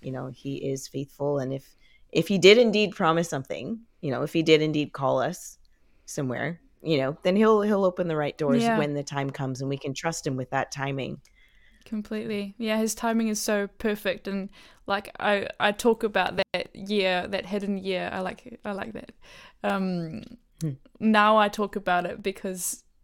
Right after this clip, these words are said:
Speaker 2: I can see what it was about. But when I was in that year, it was just like a, it was a failure to me. I was thinking, "Oh, I was supposed to find, I was supposed to find a job. I was supposed to find finances, and I didn't."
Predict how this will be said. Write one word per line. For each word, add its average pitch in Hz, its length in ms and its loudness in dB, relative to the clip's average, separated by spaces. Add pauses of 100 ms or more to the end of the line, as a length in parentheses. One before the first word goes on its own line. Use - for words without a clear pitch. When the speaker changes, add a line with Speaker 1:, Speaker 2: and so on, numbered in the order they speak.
(720)
Speaker 2:
I 208 120 -4
can 202 180 -2
see 202 280 0
what 185 180 2
it 175 80 0
was 185 180 -4
about. 185 420 0
But 196 140 -2
when 208 180 2
I 202 60 2
was 190 200 0
in 208 220 0
that 190 160 2
year, 180 180 -2
it 202 100 -2
was 202 160 -4
just - 240 -6
like 190 160 -6
a, 208 140 -6 (460)
it 208 60 0
was 208 140 4
a 196 60 2
failure 202 540 2
to 185 140 -6
me. 175 120 -6
I 196 40 -6
was 196 120 -6
thinking, 190 340 -6
"Oh, 185 200 -6
I 202 40 -4
was 196 120 -6
supposed - 420 -8
to 202 60 -8
find, 175 380 -6 (1000)
I 277 40 4
was 247 100 4
supposed 247 360 4
to 262 80 4
find 208 240 4
a 208 60 2
job. 208 300 8
I 202 40 4
was 214 120 4
supposed 202 420 -4
to 208 80 -6
find 185 260 -2
finances, 190 560 -2
and 185 100 -2
I 185 100 -2
didn't." 180 360 -2